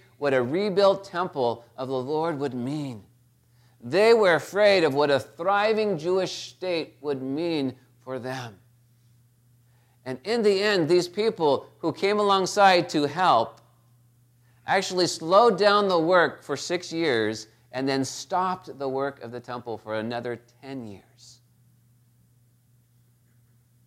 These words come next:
You know, there are people in our life that come alongside us, and we think that they're, we're, they're our friends. We think that they're there to support us. They think, we think that they're there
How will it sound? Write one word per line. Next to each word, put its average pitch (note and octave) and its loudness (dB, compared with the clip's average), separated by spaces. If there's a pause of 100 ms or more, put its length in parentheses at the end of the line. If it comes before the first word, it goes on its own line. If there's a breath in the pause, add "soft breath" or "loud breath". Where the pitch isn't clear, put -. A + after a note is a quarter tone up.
(840)
You A2+ -14
know, C3 -4 (200)
there D#3+ -8
are D3+ -8
people C#3 -8
in A2+ -10
our A2 -6
life A2+ 0
that A2+ -14
come B2+ -10
alongside A#2 -6
us, F#2+ -12 (540)
and C3+ -4
we D#3 2
think G3+ -2
that C#3+ -4
they're, B2+ 0 (120)
we're, A#2+ -6
they're B2+ -2
our A#2 2
friends. A#2 -10
We C#3+ -6
think G3+ -2
that D3 -2
they're C#3+ 0
there C#3 2
to C3+ -8
support C#3+ -2
us. A#2+ 0
They C#3+ -2
think, F#3 -2
we D3 -2
think G3 -2
that F3 -6
they're C#3+ -8
there C#3 0